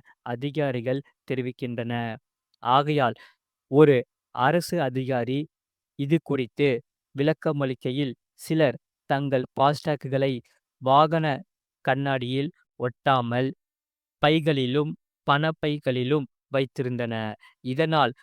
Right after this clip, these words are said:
முறைகேடுகள் அதிகரித்தன. கார்களுக்காக வழங்கப்பட்ட ஃபாஸ்டேக்குகள் லாரிகளில் பயன்படுத்தப்பட்டு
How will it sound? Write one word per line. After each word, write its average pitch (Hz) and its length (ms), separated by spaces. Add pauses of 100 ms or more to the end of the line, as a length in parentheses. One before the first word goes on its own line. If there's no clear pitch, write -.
(140)
முறைகேடுகள் 147 880 (200)
அதிகரித்தன. 131 640 (1400)
கார்களுக்காக 147 800 (320)
வழங்கப்பட்ட 135 880
ஃபாஸ்டேக்குகள் 135 880 (540)
லாரிகளில் 135 680 (180)
பயன்படுத்தப்பட்டு 135 1040